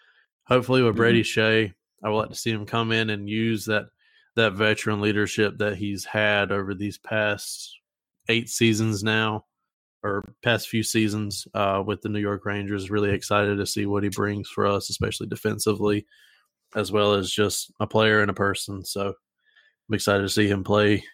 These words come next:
Speaker 1: in a, in the red and white and black, that too.
Speaker 2: Yep. Um, and then we also picked up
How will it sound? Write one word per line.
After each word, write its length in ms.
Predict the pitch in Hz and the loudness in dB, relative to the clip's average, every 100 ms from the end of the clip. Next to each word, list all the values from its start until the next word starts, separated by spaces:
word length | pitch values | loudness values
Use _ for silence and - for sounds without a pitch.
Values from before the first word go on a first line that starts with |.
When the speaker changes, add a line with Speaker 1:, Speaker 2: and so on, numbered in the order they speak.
| - | -4
Speaker 1:
in 160 | 110 | 0
a, 260 | 104 101 - _ _ _ _ _ _ _ _ | 2 0 -2 _ _ _ _ _ _ _ _
in 120 | 107 | -2
the 80 | 104 | 0
red 240 | 104 110 104 | 2 2 2
and 120 | 101 | 0
white 380 | 107 107 - - _ _ _ _ _ | 0 -2 -6 -18 _ _ _ _ _
and 100 | 98 95 | -8 -2
black, 420 | - - - - _ _ _ | 0 0 -2 -14 _ _ _
that 160 | 113 - | -6 -4
too. 240 | - 110 - _ _ _ _ _ _ _ _ _ - - - | -6 -6 -8 _ _ _ _ _ _ _ _ _ -20 -20 -2
Speaker 2:
Yep. 280 | 120 - _ _ _ _ | -2 -2 _ _ _ _
Um, 300 | 104 107 104 | 0 2 2
and 80 | 104 | 2
then 100 | 98 | 2
we 80 | 98 | 2
also 320 | 95 - 104 | 2 0 -8
picked 260 | - 113 135 | -8 -8 -6
up 160 | 139 | -8